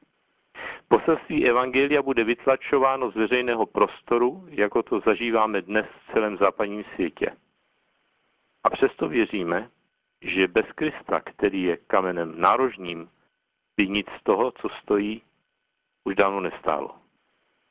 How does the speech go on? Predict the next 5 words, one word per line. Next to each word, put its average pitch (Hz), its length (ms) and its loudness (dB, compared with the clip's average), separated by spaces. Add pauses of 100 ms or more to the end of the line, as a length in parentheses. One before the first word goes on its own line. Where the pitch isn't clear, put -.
(800)
Pro 110 160 4
povrchní 127 640 -2
pohled 87 560 0 (120)
svět 90 240 0
Boha 107 380 2